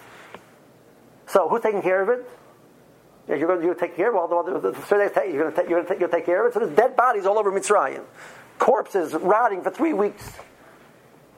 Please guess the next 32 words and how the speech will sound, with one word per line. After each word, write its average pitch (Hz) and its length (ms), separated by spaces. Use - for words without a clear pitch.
So 196 100
everybody's 208 360
out 208 120
in - 40
the - 60
field 220 240
taking 185 180
care 202 140
of 156 40
the 139 60
fields. 226 500
The - 100
crops 226 320
were 233 80
rotting. 165 340
Nobody 214 200
was 220 80
taking 202 180
care 220 160
of 190 80
the 240 100
fields. 147 300
The, 226 200
the 247 80
Gatz 285 300
Mitzrayim 277 500
fell 269 180
apart. 208 380
And - 100
Paro 196 300
got 160 220
it 277 120